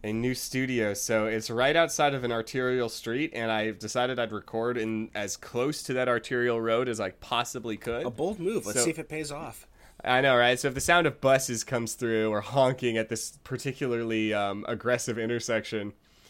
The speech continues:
Speaker 1: happens, then that'll just be, you know, that's just a day in the life. That's how you know it's organic, raw, real, our show.
Speaker 2: <laughs> So I would like to lead off, Carter, with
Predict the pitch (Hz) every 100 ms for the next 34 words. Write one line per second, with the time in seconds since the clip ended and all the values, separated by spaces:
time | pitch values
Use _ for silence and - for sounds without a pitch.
0 | - - _ - 117 110 110 110 120 160
1 | 190 147 135 - 123 120 135 110 170 165
2 | 160 - 110 120 117 104 107 110 151 196
3 | 147 123 110 101 92 104 107 104 101 104
4 | 107 - 104 104 110 113 139 - 104 110
5 | 113 123 _ - _ - _ - 160 147
6 | 135 - _ _ _ - 113 196 233 185
7 | 175 165 147 131 117 117 - - 123 120
8 | 120 127 - - 98 123 117 -